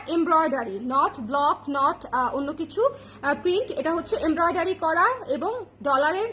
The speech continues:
কাজ করা আছে, খুবই খুবই সুন্দর, ঠিক আছে। তসর সিল্কের উপরে করা,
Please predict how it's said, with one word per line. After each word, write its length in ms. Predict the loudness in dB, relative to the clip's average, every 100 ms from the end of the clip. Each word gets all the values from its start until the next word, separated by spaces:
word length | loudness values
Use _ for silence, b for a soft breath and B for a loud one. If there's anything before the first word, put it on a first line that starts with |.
| 2
কাজ 140 | 0 2 -2
করা 180 | 0 2 -2
আছে, 160 | -6 -8 -4
খুবই 240 | 2 2 2
খুবই 240 | 0 0 -2
সুন্দর, 280 | -6 -4 -6 -6
ঠিক 100 | -6 -4
আছে। 120 | -4 0
তসর 300 | 0 0 -4 -2
সিল্কের 280 | -4 -2 -4
উপরে 200 | -4 -6 -2
করা, 160 | 0